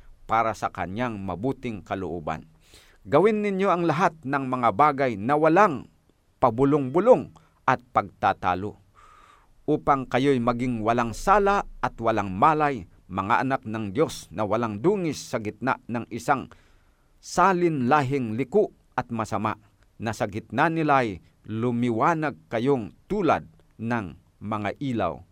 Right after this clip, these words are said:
sa sanlibutan." May part ang tao sa salvation na ito dahil sabi ng Bible, "Isagawa ninyo ang inyong sariling kaligtasan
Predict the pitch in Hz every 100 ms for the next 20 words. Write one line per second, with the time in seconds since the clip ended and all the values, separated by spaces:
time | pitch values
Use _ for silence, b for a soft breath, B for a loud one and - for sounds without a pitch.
0 | _ _ _ - 110 82 78 - 85 76
1 | 76 76 - 73 - - - - - b
2 | b b b b - 185 196 - 220 214
3 | - 160 156 156 151 123 113 110 113 104
4 | 95 127 117 107 98 78 - 104 85 -
5 | 90 101 104 95 107 92 107 113 110 151
6 | 156 113 104 104 b - 160 160 131 131
7 | 135 147 - 147 139 131 147 151 - 143
8 | - 151 139 139 143 135 127 135 143 139
9 | 123 - 127 123 - 107 101 95 85